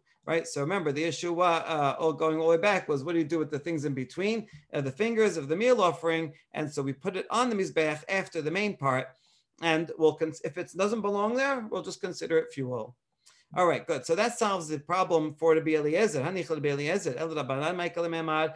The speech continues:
But Rabbanan don't agree with him. Rabbanan do not say you can consider it fuel, right? If you're putting on the, on the Mizbeach and it's not made out of wood, <laughs> then it's an offering. So what are you gonna do then? Amar Rab Mari, Dechamse Shemini,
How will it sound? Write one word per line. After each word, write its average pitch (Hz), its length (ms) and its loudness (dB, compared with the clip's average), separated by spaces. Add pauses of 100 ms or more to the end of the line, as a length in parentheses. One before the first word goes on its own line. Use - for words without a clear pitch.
(140)
But 165 120 -4
Rabbanan 180 440 2
don't 254 200 4
agree 247 200 -4
with 285 160 -2
him. 170 160 0
Rabbanan 160 460 0
do 190 100 0
not 233 220 -2
say 247 140 0
you 180 80 -4
can 151 180 -4
consider 151 380 0
it 139 120 -6
fuel, 131 380 0 (260)
right? 175 140 -2
If 175 60 -4
you're - 100 -20
putting 202 220 0
on 185 140 0
the, 160 120 -2 (100)
on 165 120 -2
the 165 60 -2
Mizbeach 143 520 0 (380)
and 139 100 -6
it's 123 100 -10
not 196 160 2
made 185 140 0
out 170 140 4
of 160 80 8
wood, 170 380 10 (120)
<laughs> - 140 -20
then 156 180 0
it's 160 160 -6
an 170 100 -6
offering. 196 540 0 (220)
So 151 180 -2
what 165 140 6
are - 20 2
you 180 80 -2
gonna 185 140 -2
do 180 120 0
then? 147 380 0 (300)
Amar 123 220 -4
Rab 147 420 -4
Mari, 180 680 -2
Dechamse 165 840 0 (120)
Shemini, 151 1500 -2